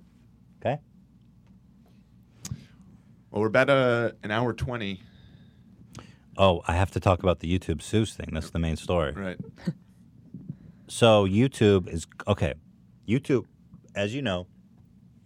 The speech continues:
Speaker 1: opened a can of whoop ass on, uh,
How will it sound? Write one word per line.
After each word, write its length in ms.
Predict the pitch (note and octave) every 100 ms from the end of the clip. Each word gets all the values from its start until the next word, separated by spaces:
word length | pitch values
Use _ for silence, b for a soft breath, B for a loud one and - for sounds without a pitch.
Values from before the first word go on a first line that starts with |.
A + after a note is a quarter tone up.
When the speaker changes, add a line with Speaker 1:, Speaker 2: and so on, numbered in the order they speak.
| - - _ _ _ - -
Speaker 1:
opened 300 | F2+ - E2+
a 60 |
can 340 | D#2 - E2+ D#2
of 100 | C2+
whoop 340 | C#2 E2+ A2
ass 520 | D#2+ C2+ C2 - - - _ _ _ _ _ - - -
on, 600 | F2 D#2+ D2+ C#2+ C#2 D2 - _ _ _ _ _ b b b b b -
uh, 380 | E2+ D#2 C#2+